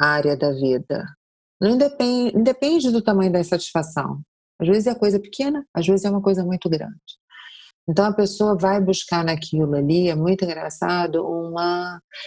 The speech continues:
e ela acaba mudando. Ela não muda aquilo que tá deixando ela insatisfeita, ela muda ela mesma.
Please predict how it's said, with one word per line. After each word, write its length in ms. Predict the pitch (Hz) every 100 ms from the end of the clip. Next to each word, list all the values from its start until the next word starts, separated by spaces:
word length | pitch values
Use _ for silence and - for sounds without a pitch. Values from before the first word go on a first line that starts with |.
| -
e 100 | 196
ela 160 | 214 233
acaba 320 | 226 226 214
mudando. 880 | 220 226 202 196 196 196 175 160 151 - _ - - -
Ela 160 | 175 196
não 160 | 208 214
muda 380 | 202 269 262
aquilo 360 | 233 - 208 190
que 140 | 190
tá 420 | 180 - 160 151 147 143 _ _ -
deixando 360 | 165 160 165 160
ela 120 | 156
insatisfeita, 720 | 156 156 - - 147 143 151 -
ela 260 | 170 196
muda 320 | 185 180 196 185
ela 280 | 180 202 214
mesma. 520 | 180 175 - 170